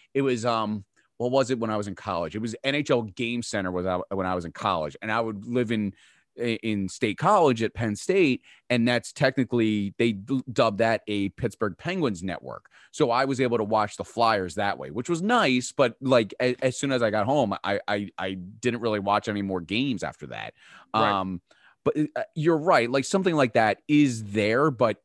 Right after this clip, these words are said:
Speaker 1: to, to, like, the N H L just isn't, it's the,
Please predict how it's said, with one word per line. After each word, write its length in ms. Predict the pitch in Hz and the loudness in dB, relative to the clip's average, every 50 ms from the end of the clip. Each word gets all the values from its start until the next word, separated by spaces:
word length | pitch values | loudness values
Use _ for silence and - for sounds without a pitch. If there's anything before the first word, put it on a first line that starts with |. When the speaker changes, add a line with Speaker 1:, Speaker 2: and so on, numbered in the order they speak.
| _ - | _ -14
Speaker 1:
to, 220 | - - 127 104 95 - | -6 -4 -4 -4 -6 -10
to, 240 | - - 143 127 110 - | -4 0 0 0 0 -2
like, 300 | 113 117 110 135 131 107 | -8 -8 -6 -6 -6 -4
the 160 | 117 131 - | -4 -4 -2
N 120 | 160 175 185 | -2 -4 -4
H 120 | 170 - | 0 2
L 140 | 170 151 135 | 2 2 2
just 240 | 123 - 113 - _ _ | 0 -6 -10 -12 _ _
isn't, 340 | 139 139 120 120 143 143 131 - _ _ _ _ _ _ _ _ _ _ _ _ _ _ _ | -6 -4 -4 -2 -4 -6 -6 -8 _ _ _ _ _ _ _ _ _ _ _ _ _ _ _
it's 220 | - 208 - - | -6 -6 -6 -4
the, 120 | - 196 | -4 -6